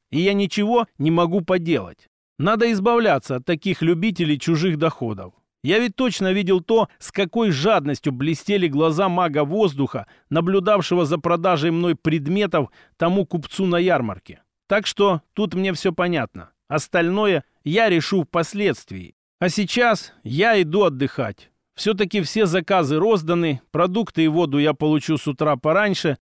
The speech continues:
и обязательно проверю на наличие различных посторонних запахов и магических примесей. Как только это произойдёт, я смогу отправиться дальше. Но выходить из города буду осторожно, так как заранее знаю о том,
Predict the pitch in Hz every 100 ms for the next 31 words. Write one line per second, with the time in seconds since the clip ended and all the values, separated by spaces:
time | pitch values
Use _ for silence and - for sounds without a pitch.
0 | _ - 170 190 196 226 190 170 151 160
1 | 165 190 180 156 151 151 160 185 - 156
2 | 151 131 180 156 156 143 156 143 - 156
3 | 170 156 135 127 185 175 139 156 139 -
4 | 156 170 151 170 - 147 - 147 - 180
5 | 160 113 - 90 73 _ _ - 170 -
6 | 226 - 175 156 143 160 160 180 185 214
7 | 220 _ 131 156 226 202 165 151 139 135
8 | - 190 185 151 170 156 196 123 - -
9 | _ _ - 170 233 240 226 233 208 196
10 | 139 208 226 208 190 202 208 196 - 214
11 | 220 170 110 - _ 214 208 208 175 214
12 | 208 165 139 131 120 170 165 180 - 233
13 | 220